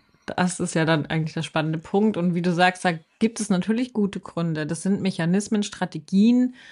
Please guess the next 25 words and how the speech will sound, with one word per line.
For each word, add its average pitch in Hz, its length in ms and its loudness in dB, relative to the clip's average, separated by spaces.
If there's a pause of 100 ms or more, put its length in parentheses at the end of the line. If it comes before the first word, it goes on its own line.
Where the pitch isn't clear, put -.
(240)
für - 420 -4
eigene 202 400 0
Bedürfnisse 233 800 -4
in, 214 200 -2
an 208 180 4
der 202 180 2
Stelle. 196 280 -4
Das 175 160 -8
kann 165 200 -4
auch 160 180 -2
sein, 160 280 -2
ich - 120 -8
möchte 175 220 -4
dazugehören. 208 840 -2
Und 180 180 0
wenn 170 140 0
ich - 160 -6
mich 165 180 -6
mit 160 280 -8
KollegInnen 185 680 2
verbünde 233 840 4 (380)
gegen 226 640 0
und 202 360 2 (260)
über 226 300 4
jemanden, 233 640 -4